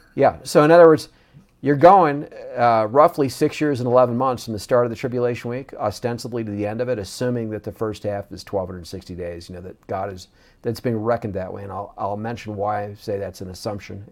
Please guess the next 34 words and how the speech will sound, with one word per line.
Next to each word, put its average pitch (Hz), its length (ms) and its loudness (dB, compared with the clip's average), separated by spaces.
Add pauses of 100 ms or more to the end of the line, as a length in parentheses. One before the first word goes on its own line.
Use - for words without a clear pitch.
in 101 80 -14
a 98 40 -12
moment, 98 320 -10
besides 98 400 -10
the 95 60 -16
fact 98 280 -10
that 95 80 -14
it's - 160 -18
not 104 300 -8 (480)
explicitly 110 600 -6
stated 110 400 -8
in 135 140 -10
Scripture. 156 420 -10 (1900)
Uh, 101 380 -2 (500)
and 123 140 0
then, 135 160 0
of 127 60 -4
course, 123 260 0
you 110 80 -6
got 113 160 2
the 101 80 -8
seventy-five 107 640 -2
days 101 240 -6
plus - 280 -8
the 104 120 -14
three 107 540 -8 (240)
days 104 260 -6
and 92 80 -10
some 104 160 -10
hours 101 320 -10
for - 80 -16
the 92 60 -12
two 101 160 -12
witnesses 95 500 -12